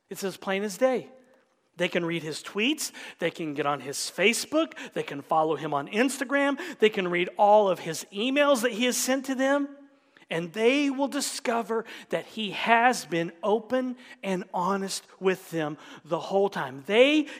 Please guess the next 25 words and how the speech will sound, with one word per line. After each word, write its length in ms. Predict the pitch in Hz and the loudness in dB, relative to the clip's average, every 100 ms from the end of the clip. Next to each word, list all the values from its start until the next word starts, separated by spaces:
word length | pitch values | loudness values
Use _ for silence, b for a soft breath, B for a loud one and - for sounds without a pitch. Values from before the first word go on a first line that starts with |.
| B | B
can 220 | 214 185 | -2 -2
screen 720 | - - - 269 285 285 240 208 | -2 -4 -2 0 2 4 2 0
grab 420 | 170 156 147 - 254 | 2 4 4 0 -2
any 480 | 277 339 359 349 - | 2 4 2 0 -6
tweet 520 | - - 330 247 - | -10 -2 0 0 -2
of 140 | 175 - | -6 -4
his, 560 | 170 139 135 151 - - b b b b b b | -2 -2 -2 -6 -10 -14 b b b b b b
and 220 | 160 165 | -6 -4
they 180 | 185 202 | -2 -2
will 160 | 214 | -2
see 520 | - - 165 123 117 _ B B | -6 -8 -8 -12 -16 _ B B
that 160 | - - | -14 -14
he 300 | - 190 139 | -12 -10 -10
has 440 | - 160 139 123 | -8 -8 -8 -10
been 320 | 123 131 127 B B - | -14 -14 -14 B B -16
real. 380 | 139 160 131 | -10 -6 -6
He 180 | 117 - | -8 -12
has 220 | 156 160 131 | -10 -10 -10
been 260 | 131 127 - b b b b 147 | -14 -14 -20 b b b b -12
genuine 920 | - 208 220 214 160 127 120 - - _ _ | -6 -4 -2 -4 -6 -8 -12 -18 -20 _ _
with 300 | 160 143 - | -6 -6 -8
them. 240 | 120 - _ _ _ _ _ _ _ _ _ _ _ _ B B B | -18 -20 _ _ _ _ _ _ _ _ _ _ _ _ B B B
But 140 | 175 | -18
Paul's 400 | - 196 247 233 | -4 0 0 -2
desire 800 | 208 190 208 185 165 120 110 - | -6 -4 0 2 2 -2 -8 -14